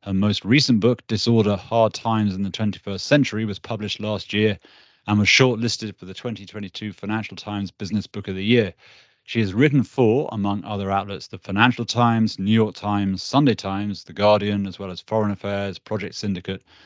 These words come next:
the London Review of Books, the New Statesman, Nature and Prospect. Helen, thank you very much for coming on the show.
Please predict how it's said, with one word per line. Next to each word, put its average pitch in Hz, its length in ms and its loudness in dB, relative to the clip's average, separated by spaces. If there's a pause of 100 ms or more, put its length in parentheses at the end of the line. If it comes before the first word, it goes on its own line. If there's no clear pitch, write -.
(220)
the - 60 -12
London 226 360 4
Review 101 300 0
of 90 140 -8
Books, - 520 -4 (120)
the 90 60 -18
New 92 120 -12
Statesman, 101 640 -2 (320)
Nature 98 480 -8
and 98 240 -10
Prospect. - 680 -4 (340)
Helen, 107 300 2
thank 117 340 2
you 117 80 4
very 113 140 6
much 107 240 -2
for 104 340 -4
coming 107 320 -6
on 107 120 -4
the 101 40 -8
show. 117 280 -6